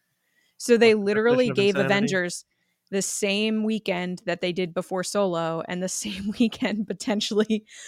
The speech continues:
Speaker 1: for Star Wars again. Um, which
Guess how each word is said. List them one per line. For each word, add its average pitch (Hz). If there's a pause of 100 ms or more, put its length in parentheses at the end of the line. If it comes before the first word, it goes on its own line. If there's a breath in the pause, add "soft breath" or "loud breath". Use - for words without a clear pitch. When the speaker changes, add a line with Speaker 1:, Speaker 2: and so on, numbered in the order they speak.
(180 loud breath)
Speaker 1:
for 220
Star 214
Wars 214
again. 247 (640)
Um, 202 (500)
which 233